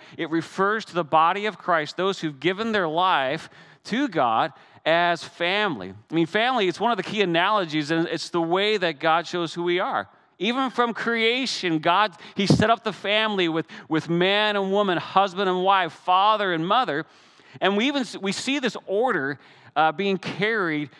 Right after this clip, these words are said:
throughout creation. I mean, every creature, great and small, has this family structure. I mean, one of the things that we love, we have this bird box by our door, and every year I love seeing the birds come back. I even put a latch on the top so I could look up and go, "Hey, how we doing in there?" You know,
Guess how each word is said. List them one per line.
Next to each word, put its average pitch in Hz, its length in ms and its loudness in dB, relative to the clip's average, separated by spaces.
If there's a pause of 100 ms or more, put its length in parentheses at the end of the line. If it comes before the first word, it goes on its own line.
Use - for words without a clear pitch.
(100)
throughout 180 500 2
creation. 175 600 -2
I 151 40 0
mean, 147 320 0
every 190 360 0
creature, 180 600 -6
great 143 280 -4
and 180 80 -2
small, 170 800 -2 (500)
has 180 440 0
this 156 260 -2
family 139 560 -4
structure. - 500 -8
I 123 40 -2
mean, 131 160 -2
one 151 120 -2
of 175 60 -4
the 170 80 -4
things 160 220 -4
that 147 80 -6
we 147 120 -8
love, 147 300 -2
we 147 80 -4
have 143 140 -4
this 135 120 -10
bird 151 460 -4
box 110 320 -2
by 123 240 -2
our 127 160 -2
door, 135 300 -4
and 131 100 -2
every 139 160 -4
year 143 340 -4 (280)
I 123 100 2
love 143 320 0
seeing 156 300 0
the 139 100 -6
birds 147 260 -4
come 117 220 -4
back. 113 220 0
I - 20 -2
even 143 140 -6
put 135 100 -8
a 123 40 -4
latch 139 360 -2
on 127 60 -4
the 110 60 -6
top 123 200 -2
so 127 100 -8
I 120 40 -8
could 117 100 -12
look 131 160 -6
up 147 100 -2
and 127 120 -4
go, 127 160 -2
"Hey, 208 260 -6
how 156 80 -2
we 156 120 -6
doing 175 220 -2
in 123 120 -2
there?" 107 160 -4
You 143 100 -4
know, 156 160 -2